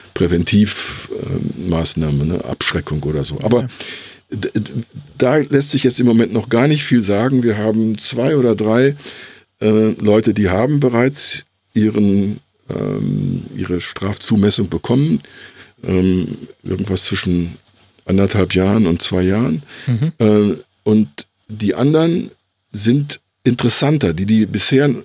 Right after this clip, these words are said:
Speaker 1: noch nicht ihre Strafe bekommen haben, sind die interessanteren, heikleren Fälle. Also jemand wie, äh, Naput, der nun also nicht ähm, der, der also von der, von den Geschworenen für schuldig befunden ist, ist ein schwererer Fall als jemand wie Jeffrey Webb,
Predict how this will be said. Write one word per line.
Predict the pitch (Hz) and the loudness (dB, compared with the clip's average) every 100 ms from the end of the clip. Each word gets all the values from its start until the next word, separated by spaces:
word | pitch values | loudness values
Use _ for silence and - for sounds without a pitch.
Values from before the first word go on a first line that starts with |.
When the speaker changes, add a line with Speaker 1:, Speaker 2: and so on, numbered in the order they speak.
| - - | -12 -4
Speaker 1:
noch | 110 143 | -2 0
nicht | 139 113 | 0 0
ihre | 92 | -2
Strafe | 85 87 82 82 | -2 -4 -6 -6
bekommen | 69 87 87 85 | -8 -6 -4 -2
haben, | 90 98 | 0 0
sind | 90 104 98 | 0 0 0
die | 95 | 0
interessanteren, | 107 101 - 123 113 107 95 | 0 0 2 2 2 0 2
heikleren | 110 - 110 95 90 | 0 2 0 0 -2
Fälle. | - 113 71 71 - - - - - - - | 0 0 0 -4 -12 -20 -20 -20 -20 -20 -8
Also | 95 | -2
jemand | 92 98 98 95 | 2 4 4 2
wie, | 101 98 95 87 - | 2 2 2 -2 -4
äh, | 92 92 - | -2 -2 -2
Naput, | 98 90 - 139 143 | -2 -2 0 0 2
der | 107 | 2
nun | 95 95 | 2 2
also | - 92 87 71 _ _ - | 0 0 -2 -4 _ _ -6
nicht | 90 104 - - - - _ _ _ _ _ _ - | 0 2 0 -6 -10 -12 _ _ _ _ _ _ -2
ähm, | 107 107 104 104 107 98 | 2 2 2 2 2 2
der, | 107 98 | 0 0
der | 110 | 0
also | 101 95 - - | 0 -2 -4 -18
von | - 104 | -4 0
der, | 98 90 85 80 98 | 2 2 -2 -8 -10
von | - 95 | -4 -2
den | 95 | -2
Geschworenen | 90 107 101 95 95 92 90 80 | -2 0 0 2 0 -2 -2 -6
für | - 92 | -6 0
schuldig | 110 131 131 95 | 4 4 2 -2
befunden | 87 - 87 76 107 | -4 -2 -4 -2 -4
ist, | 117 | -4
ist | 101 - 107 | -4 -4 -2
ein | 95 | -2
schwererer | - 98 104 104 98 98 | 0 2 2 2 0 -2
Fall | - 110 117 | 2 4 4
als | - 98 | 2 0
jemand | 101 101 92 | 0 0 0
wie | 95 | -2
Jeffrey | 87 104 95 92 | -2 -2 -2 0
Webb, | 87 101 131 | 2 2 0